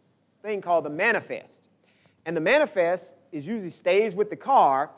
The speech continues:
as the car goes throughout the plant. And the p-, car is built specially, uh, for certain orders if you've made a special order. That's all that this basically means. It, it, it manifest means it is the,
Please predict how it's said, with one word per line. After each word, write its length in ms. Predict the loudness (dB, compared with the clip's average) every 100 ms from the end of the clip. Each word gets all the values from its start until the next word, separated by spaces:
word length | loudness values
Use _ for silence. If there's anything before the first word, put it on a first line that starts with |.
| _ _ -4
as 220 | 0 0
the 100 | -4
car 400 | -6 4 6 6
goes 320 | 4 2 0
throughout 400 | -2 -2 0 0 -4
the 60 |
plant. 400 | -16 -10 -8 -10 -14 _ _ _ _
And 180 | -10 -10
the 40 |
p-, 160 | -10 -18 _
car 300 | -2 2 4
is 120 | 2 -4 0
built 320 | 2 2 -2
specially, 720 | -10 -2 -2 -2 -6 -8 -10 _ _ _ -6
uh, 260 | -2 -2
for 380 | -2 0 2 4
certain 400 | 2 -2 -2 -4 0
orders 560 | 4 6 4 0 -2
if 120 | -10 -16
you've 120 | -14
made 220 | -10 -10
a 20 |
special 420 | -10 -14 -14 -10
order. 260 | -8 -8 -10 _ _ _ _ _ _
That's 280 | 0 0 0 4
all 380 | 8 10 8 6
that 220 | 0 -2
this 200 | -4 -4
basically 560 | -4 -4 -6 -10 -12 -12
means. 380 | -14 -20 _ _ _ -20 -20
It, 40 |
it, 460 | -20 -18 -16 -16 -16
it 200 | -20 -14
manifest 640 | -2 0 0 0 0 -2
means 180 | -4 -8
it 240 | -6 -8 -4
is 240 | -4 -2
the, 260 | -4 -4